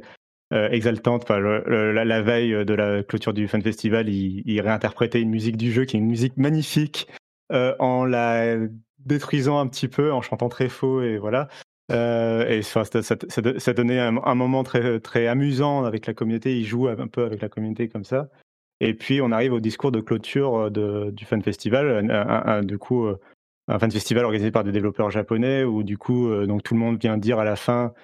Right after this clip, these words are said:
euh, son poste, et en disant : « Oui, bon, merci d'avoir suivi ça, on, on est cœur avec les fans, euh, blablabla. »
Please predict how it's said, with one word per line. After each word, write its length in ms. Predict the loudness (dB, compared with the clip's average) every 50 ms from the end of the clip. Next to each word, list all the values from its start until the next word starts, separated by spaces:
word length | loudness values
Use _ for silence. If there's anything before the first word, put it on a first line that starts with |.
| -20 _ _ _ _ -2
euh, 480 | 0 0 2 2 2 2 2 0 0 0
son 180 | 0 0 0
poste, 380 | 2 2 2 0 0 0 -2 0
et 140 | 0 2 2
en 100 | 2 2
disant : « 460 | 0 0 2 2 2 2 2 0 0 0
Oui, 160 | 0 0 0
bon, 240 | 0 0 0 0 0
merci 420 | 0 -2 -2 -4 -2 -2 -2 0
d'avoir 240 | 0 0 -2 -2 -2
suivi 220 | -2 -2 0 -2
ça, 320 | 0 0 0 2 2 2 0
on, 160 | 0 0 0 0
on 180 | 0 2 2
est 140 | 0 0 0
cœur 220 | 0 0 2 2 2
avec 200 | 0 0 0 -2
les 80 | -2
fans, 300 | -2 0 0 0 0 0 -2
euh, 220 | -2 -4 -6 -6
blablabla. » 520 | -6 -6 -6 -6 -4 -2 -2 -2 -2 -4